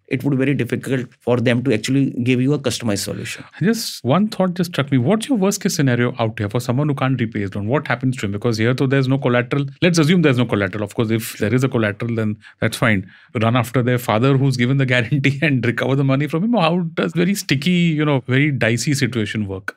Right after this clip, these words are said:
Speaker 1: So while we may say one point that the cycle would not have shown whatever limited experience of around ten years we have, and typically in ten years in N B F C, at least two cycles comes. So we have seen that very rarely, unless until there is a, God forbid, medical issue,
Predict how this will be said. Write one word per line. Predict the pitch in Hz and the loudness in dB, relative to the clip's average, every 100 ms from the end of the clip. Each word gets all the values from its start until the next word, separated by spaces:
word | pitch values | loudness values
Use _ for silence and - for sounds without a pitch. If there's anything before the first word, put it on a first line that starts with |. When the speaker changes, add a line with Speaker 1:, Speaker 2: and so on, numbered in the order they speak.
| - | -8
Speaker 1:
So | - 160 | -2 0
while | 117 151 165 160 _ - | 2 2 0 -4 _ -2
we | 127 | 2
may | 147 151 | 4 4
say | 151 156 160 | 4 2 2
one | 131 127 | 0 0
point | 139 143 135 | 0 0 0
that | 139 139 | -2 -2
the | |
cycle | 139 - 110 113 139 | -4 0 -2 0 0
would | 135 | 2
not | 135 139 | 2 0
have | 139 139 | 0 -2
shown | - 117 135 - - | -2 0 0 -4 -6
whatever | 101 117 135 143 | -2 0 2 2
limited | 147 120 120 117 135 | 0 0 2 0 0
experience | 117 - 113 123 120 120 | -2 -2 -2 0 0 -2
of | 117 | 0
around | 117 113 | -2 0
ten | 107 107 | 0 0
years | 120 117 - | 0 -2 -2
we | 110 | -2
have, | 104 113 190 - | 0 -2 -4 -4
and | 120 113 - | -2 -2 -4
typically | 123 117 123 120 113 | -6 -4 -2 0 0
in | 117 | 0
ten | 113 113 | 0 0
years | 120 117 | 0 0
in | 120 | -2
N | 107 104 | -2 -2
B | 117 | -2
F | 113 | -2
C, | 131 | -2
at | - 98 | -4 -2
least | 131 117 | -2 -2
two | 135 | -4
cycles | 127 104 113 123 - - - | -2 -2 -2 -4 -6 -8 -4
comes. | 107 139 139 - | 0 0 -4 -12
So | - 143 143 139 | -4 0 2 2
we | 127 | 2
have | 139 139 | 0 0
seen | 151 151 139 | 0 2 2
that | 160 160 - - - | 0 -2 -8 -10 -6
very | 113 135 156 190 | 0 2 4 2
rarely, | 127 120 131 143 165 - _ 127 | 2 2 2 2 0 -2 _ 0
unless | 131 156 151 | 2 2 2
until | 139 165 | 0 0
there | 143 135 135 | 0 2 2
is | 147 | 2
a, | 156 | 0
God | 113 110 113 | 2 0 0
forbid, | 113 117 135 | -2 0 0
medical | 131 95 107 113 117 | 0 0 0 0 0
issue, | - 87 | -2 -4